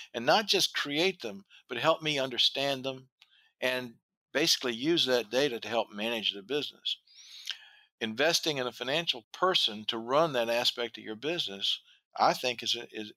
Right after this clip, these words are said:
extremely important. It's just as important as an operations manager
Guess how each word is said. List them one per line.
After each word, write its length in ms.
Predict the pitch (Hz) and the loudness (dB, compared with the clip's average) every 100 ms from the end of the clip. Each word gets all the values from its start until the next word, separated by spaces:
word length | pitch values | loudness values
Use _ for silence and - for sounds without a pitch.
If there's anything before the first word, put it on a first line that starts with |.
| 110 | -4
extremely 640 | - - - 170 170 135 | 2 2 2 0 2 -2
important. 440 | 120 113 160 170 | -4 -6 -6 -4
It's 120 | 104 - | 0 2
just 340 | - 160 - | 4 4 2
as 140 | 123 | 0
important 440 | 120 113 131 139 113 | 0 0 -6 -6 -6
as 100 | 104 | -4
an 80 | 104 | 2
operations 680 | 120 - 107 135 143 131 117 | 2 2 0 2 0 -2 -4
manager 520 | 123 135 131 143 | -2 -2 -2 -6